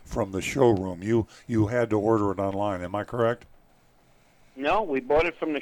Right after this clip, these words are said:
Speaker 2: showroom. We went, now they have what they call advisors. We went to Boca,
Speaker 1: Mm-hmm.
Speaker 2: to the town center mall, and just to look at it.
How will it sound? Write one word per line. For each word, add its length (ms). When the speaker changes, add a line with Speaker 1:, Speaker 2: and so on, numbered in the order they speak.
Speaker 2:
showroom. 460
We 140
went, 320
now 200
they 140
have 240
what 200
they 100
call 340
advisors. 1040
We 140
went 240
to 80
Boca, 500
Speaker 1:
Mm-hmm. 260
Speaker 2:
to 100
the 80
town 380
center 240
mall, 340
and 80
just 220
to 60
look 340
at 200
it. 160